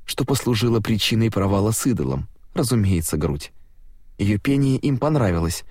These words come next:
но они не захотели включать ее в группу, потому что понимали, она не добьется успеха,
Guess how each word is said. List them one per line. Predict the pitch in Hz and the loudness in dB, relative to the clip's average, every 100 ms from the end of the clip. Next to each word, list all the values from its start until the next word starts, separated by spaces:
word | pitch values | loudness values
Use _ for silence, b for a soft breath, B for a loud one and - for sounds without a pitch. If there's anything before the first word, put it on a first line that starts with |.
| b b - | b b -4
но | 113 | 2
они | 117 120 | 4 4
не | 107 | 4
захотели | 104 104 98 147 | 2 0 0 0
включать | 143 - 107 113 101 | 0 0 0 0 0
ее | 95 | 0
в | 95 | 0
группу, | 101 165 165 - 80 b b b | 2 0 0 -4 -4 b b b
потому | - 104 120 | -6 0 0
что | 131 104 | 0 -2
понимали, | 113 107 98 85 71 - - - - - | 0 2 2 2 -2 -6 -18 -20 -18 -4
она | 107 107 | 0 2
не | |
добьется | 104 98 107 98 95 | 2 2 0 0 -2
успеха, | 95 - 139 139 87 | -2 -2 -2 0 -2